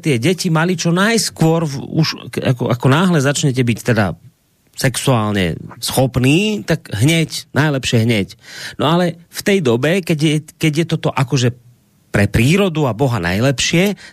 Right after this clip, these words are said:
tak v tej dobe ešte vy nemôžete chápať tie veci, o ktorých vy teraz rozprávate, podľa mňa. Že to, to, akože mne sa tieto dve veci bijú, že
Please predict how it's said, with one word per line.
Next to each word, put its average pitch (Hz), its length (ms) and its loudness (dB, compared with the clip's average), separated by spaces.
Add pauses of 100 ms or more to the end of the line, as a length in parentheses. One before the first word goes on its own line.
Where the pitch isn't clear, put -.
tak 120 160 -4
v - 80 -10
tej 175 240 2
dobe 165 320 0
ešte 151 240 -2
vy 151 80 2
nemôžete 165 1040 2
chápať 151 480 0
tie 113 160 2
veci, 120 240 2
o 120 80 2
ktorých 101 320 -2
vy 113 160 0
teraz 104 240 -4
rozprávate, - 640 -6
podľa 110 320 2
mňa. 92 200 -2 (1080)
Že 104 140 2 (340)
to, 156 320 0
to, - 160 -6
akože 139 320 2
mne 147 160 2
sa 175 160 0
tieto 160 240 -2
dve 160 280 2
veci 156 200 -4
bijú, 160 240 2
že 98 240 -4